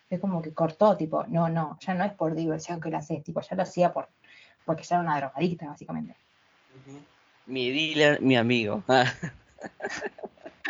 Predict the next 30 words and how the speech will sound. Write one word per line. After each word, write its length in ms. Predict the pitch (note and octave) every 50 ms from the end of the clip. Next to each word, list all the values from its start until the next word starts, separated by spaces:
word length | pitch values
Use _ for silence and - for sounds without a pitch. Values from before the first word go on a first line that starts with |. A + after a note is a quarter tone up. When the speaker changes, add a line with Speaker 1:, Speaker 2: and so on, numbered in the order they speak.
| - F#4 F#4 F#4 F#4 -
Speaker 1:
Claro, 380 | A#3 A#3 A#3 A#3 A3+ F#3+ F3+ F3 F3
¿no? 240 | F3+ F#3 G3 G#3 G3+
Tipo, 440 | A3 G3 F3+ F3+ F3 F3 - - _ _ - - - _ _ _ _ _ _ _ _ _ -
"No 100 | F#3+ G#3
se 80 | A3
metan 220 | A3 G#3+ A3 A3 G#3+
con 200 | G#3 F#3 F#3 F3
Fez, 280 | G3 G3 G#3 G#3 - -
se 140 | - - F#3
mete 160 | F#3 F#3+ G3
conmigo". 460 | G3 F3+ F3+ F3 F3 E3+ D#3+ D#3+ E3 - _ _ _ _ _ _ _ _ _ _ _ _ _ _ _ _ - - _ _ _
Speaker 2:
Em, 680 | A#2+ A#2 A#2 A#2 A#2+ A#2 A#2 A#2 A2+ A2 A2 A2 A2 A2 - - -
la 120 | B2+ C3 C3
relación 420 | C#3+ C#3+ C#3+ D3 - G#3 G#3+ A3+
de 120 | G#3+ F#3
Fez 300 | - - F#3 F#3 F3 -
y 120 | D#3+ D3 C3+
Coso, 420 | - E3+ F#3 F#3 - G#3+ G3 E3+
y 160 | D3+ C3+ B2+
literalmente 580 | B2 B2 B2 A#2+ - C3 C#3 D#3 F#3 F#3 F3 F3+
esa 140 | D#3 D3 C3+
escena 220 | - - D#3 D3+
que, 300 | C#3 C3 A#2 A2+ A2 - _
que 60 | - -
está 140 | - C3+
en 60 | C3+ C3+
la 100 | B2 A2+
lluvia, 440 | - - C#3 C#3+ C#3+ C3+ B2 B2 A#2+
que 200 | A#2+ A#2 A2+ - _ - - _ _
Ju 220 | C#3+ D3 E3 -